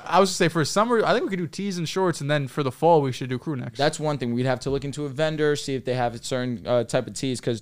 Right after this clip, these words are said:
Speaker 2: there's graphic tees that you and I have that they're thicker
Speaker 1: Yeah.
Speaker 2: quality.
Speaker 1: Yeah, yeah.
Speaker 2: Those are ones I definitely were, were thinking about. Look, we're giving ideas away. It's, it is what
Speaker 1: That's
Speaker 2: it
Speaker 1: it.
Speaker 2: is. But thicker quality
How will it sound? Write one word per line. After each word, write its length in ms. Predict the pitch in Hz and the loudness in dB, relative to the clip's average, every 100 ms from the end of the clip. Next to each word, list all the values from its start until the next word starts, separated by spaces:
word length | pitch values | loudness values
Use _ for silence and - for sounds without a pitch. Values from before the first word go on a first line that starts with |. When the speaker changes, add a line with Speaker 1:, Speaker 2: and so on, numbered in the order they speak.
| - | -2
Speaker 2:
there's 180 | 247 196 | -2 4
graphic 380 | 190 196 156 | 4 4 -2
tees 240 | - 143 123 | -2 -2 2
that 280 | 127 117 135 | 2 2 0
you 120 | 170 | 2
and 100 | 156 | 4
I 80 | 151 | 2
have 300 | 131 110 104 | 2 0 0
that 180 | 117 | 0
they're 80 | 127 | -2
thicker 400 | 120 - 147 156 147 | 0 2 2 2 0
Speaker 1:
Yeah. 120 | 165 | 4
Speaker 2:
quality. 440 | 139 135 165 185 208 | 4 4 2 0 -2
Speaker 1:
Yeah, 100 | 139 | -2
yeah. 160 | 123 135 - | -2 -4 -2
Speaker 2:
Those 400 | 117 151 170 151 | 4 6 6 2
are 60 | |
ones 320 | 139 139 143 | 0 0 2
I 80 | 127 | 2
definitely 520 | 123 131 131 139 131 | 2 0 0 -4 -2
were, 360 | 127 123 117 113 | 0 0 0 0
were 120 | 110 | -2
thinking 320 | 110 123 131 | -4 -4 -2
about. 240 | 151 143 131 | -2 2 0
Look, 140 | 110 | 0
we're 80 | 107 | -6
giving 240 | 104 104 101 | -4 -4 -4
ideas 300 | 92 95 90 | -6 -8 -6
away. 280 | 95 95 - | -4 -6 -8
It's, 120 | - - | -16 -8
it 120 | 127 | -4
is 140 | 120 | -4
what 60 | 104 | -2
Speaker 1:
That's 80 | 98 | -2
Speaker 2:
it 80 | 98 | -4
Speaker 1:
it. 40 | |
Speaker 2:
is. 100 | 90 - - _ | -6 -10 -20 _
But 260 | 143 - | 0 4
thicker 240 | 170 170 170 | 2 4 2
quality 680 | - 147 143 143 139 127 | 4 6 6 4 0 -4